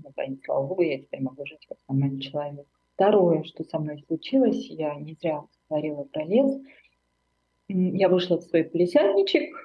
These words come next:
в очередной раз наблюдать за моими растениями, и вижу, стоит на ломке леса бабушка старенькая.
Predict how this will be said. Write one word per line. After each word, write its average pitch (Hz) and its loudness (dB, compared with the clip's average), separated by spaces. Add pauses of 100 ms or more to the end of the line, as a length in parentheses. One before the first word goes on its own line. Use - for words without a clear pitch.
(160)
в 196 2
очередной 175 2
раз 226 2
наблюдать 151 -2
за 151 -10
моими 143 -2
растениями, 220 2
и 220 4
вижу, 311 0
стоит 196 2
на 160 -4
ломке 180 2
леса 208 2
бабушка - -2 (140)
старенькая. 139 -4